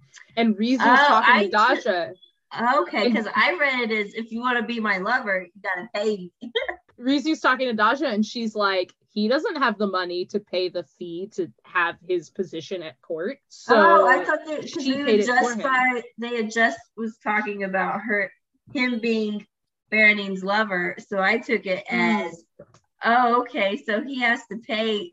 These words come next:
Speaker 2: to be her lover, and that's how he got that position." <laughs> I'm like, "Oh,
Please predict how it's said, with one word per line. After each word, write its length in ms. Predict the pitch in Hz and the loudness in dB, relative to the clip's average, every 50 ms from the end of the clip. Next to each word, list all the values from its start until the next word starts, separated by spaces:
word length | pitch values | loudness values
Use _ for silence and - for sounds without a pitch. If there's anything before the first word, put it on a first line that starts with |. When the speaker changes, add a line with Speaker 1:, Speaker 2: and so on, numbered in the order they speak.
| - - | -12 -10
Speaker 2:
to 100 | 240 214 | -10 -10
be 440 | 185 - 214 214 208 202 202 202 233 | -8 -8 -8 -6 -6 -6 -6 -8 -6
her 220 | - 214 190 185 | -2 -2 0 0
lover, 600 | 190 202 220 233 220 208 180 175 175 175 180 - - - | 2 2 2 2 0 0 -4 -6 -4 -6 -6 -8 -8 -6
and 100 | 220 196 | -4 0
that's 260 | 196 208 202 202 - | 0 0 0 0 -2
how 160 | - 214 202 202 | -2 -2 -2 -2
he 100 | 220 208 | -4 -4
got 260 | 196 202 196 196 202 | -2 0 0 0 0
that 220 | 196 190 180 - - | -2 -6 -6 -6 -10
position." 540 | 190 175 175 208 220 226 - - - 339 | -12 -6 -2 -2 -2 -2 -2 -6 -12 -12
<laughs> 200 | - - 233 - - | -12 -10 -12 -10 -8
I'm 60 | 285 | -8
like, 140 | 269 - - - _ - | -8 -8 -10 -10 _ 0
"Oh, 240 | 294 381 359 247 | 2 4 4 4